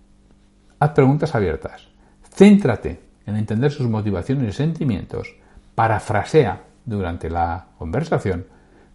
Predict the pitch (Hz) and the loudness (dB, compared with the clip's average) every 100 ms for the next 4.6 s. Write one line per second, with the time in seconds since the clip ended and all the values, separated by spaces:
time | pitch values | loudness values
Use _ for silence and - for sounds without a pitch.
0 | _ 156 185 247 208 160 202 - - 135 | _ 6 8 8 6 2 2 0 0 2
1 | 123 147 147 - 101 - 101 143 170 123 | 4 2 0 -2 -8 -6 -4 -2 -2 -2
2 | - 131 113 95 104 139 123 113 113 143 | -2 -2 -2 -2 -2 -2 0 0 4 10
3 | 196 196 123 113 92 - - - _ - | 10 10 4 -2 -4 -8 -14 -20 _ -20
4 | - - _ 143 151 - | -20 -20 _ 2 2 -2